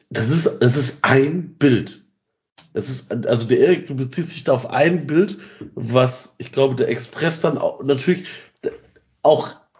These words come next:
liebfreudstrahlend aufgenommen hat und für seine Zwecke wieder missbraucht hat. Also ich weiß nicht, also d-, das, was der Daniel beschreibt, ist, glaube ich, ganz wichtig. Ja, vor so einem Stadion gibt's immer mal Probleme, wenn, wenn du da bist, du willst rein und es ist zu.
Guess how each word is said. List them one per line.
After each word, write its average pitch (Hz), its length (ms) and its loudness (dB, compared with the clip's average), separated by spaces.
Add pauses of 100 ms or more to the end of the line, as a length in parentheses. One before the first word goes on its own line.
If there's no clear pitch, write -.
(180)
liebfreudstrahlend 180 1600 2
aufgenommen 131 760 0
hat 147 160 -2
und 135 140 -8
für 143 180 -10
seine 147 340 2
Zwecke 147 380 -10
wieder 101 160 -4
missbraucht 95 580 -6
hat. 95 120 -8 (340)
Also 135 260 2 (240)
ich - 380 -10
weiß - 500 -8
nicht, 156 360 -4
also 147 240 2
d-, - 440 -12 (100)
das, 151 240 0
was 151 140 -2
der 143 100 2
Daniel 135 420 2
beschreibt, 131 520 -2
ist, - 220 -14
glaube 139 220 2
ich, 127 200 -10 (720)
ganz 127 320 2
wichtig. 139 400 -6 (680)
Ja, 113 640 -2 (300)
vor - 160 -2
so 113 100 -2
einem 107 80 -4
Stadion 139 420 2
gibt's 113 260 -8
immer 156 280 -2
mal 117 180 0
Probleme, 117 380 -4
wenn, 110 260 -2
wenn 110 120 -4
du 113 80 -2
da 107 240 4
bist, 131 260 -2
du 113 60 -2
willst 104 260 -4
rein 117 240 4
und 120 100 0
es 123 200 -2
ist - 180 -12
zu. 90 220 -8